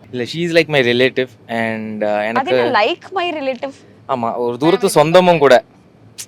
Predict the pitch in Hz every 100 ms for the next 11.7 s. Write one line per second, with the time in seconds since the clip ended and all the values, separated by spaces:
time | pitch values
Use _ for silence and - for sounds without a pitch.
0 | _ _ 208 214 135 156 185 196 190 127
1 | 107 151 214 156 156 151 180 190 202 233
2 | 226 170 151 180 180 175 170 160 214 208
3 | 185 170 175 180 185 160 151 147 190 165
4 | 135 139 143 127 127 127 117 104 101 101
5 | 202 190 185 175 - - 143 135 139 156
6 | 165 151 156 156 151 160 170 165 139 143
7 | 160 151 160 151 147 175 185 180 160 170
8 | 165 135 127 - 147 143 127 123 113 110
9 | 151 202 110 127 180 220 208 226 254 202
10 | 156 160 190 196 180 160 170 135 143 139
11 | - 147 139 127 127 135